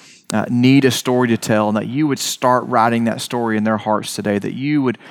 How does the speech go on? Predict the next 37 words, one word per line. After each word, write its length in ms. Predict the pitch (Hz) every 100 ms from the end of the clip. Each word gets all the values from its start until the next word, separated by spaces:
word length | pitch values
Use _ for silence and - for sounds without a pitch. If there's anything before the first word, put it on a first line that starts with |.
| - -
uh, 100 | 104
reach 360 | 113 143 156 147
out 200 | 131 120
into 220 | 123 113
their 220 | 117 127
lives, 560 | 113 110 104 110 - - _ _ - -
speak 420 | - - 156 -
to 140 | 151
them, 400 | 117 113 107 104 - _ _ _ _ -
uh, 100 | - -
in 280 | 110 131 117
a 40 |
holy 380 | - 143 139 135
and 80 | 117
a 40 |
supernatural 680 | - 147 127 117 120 123 113
way 180 | 117
today, 520 | 110 113 113 104 98 - _ _ _ _ _ _ _ _ _ _ _ 120
and 120 | 113
reveal 340 | 110 123 143
to 140 | 143 131
them 260 | 117 110
their 180 | 117 139
need 240 | 127 120
for 140 | 110 113
forgiveness 540 | 104 104 131 147 147
of 80 | 143
sin 400 | - 107 95 95 - _ _ _
and 100 | 110
their 100 | 123
need 160 | 127 120
to 60 |
trust 300 | 107 131 117
Jesus 340 | - 123 113 107
as 140 | 107
their 120 | 107
Savior. 540 | 98 110 104 98 104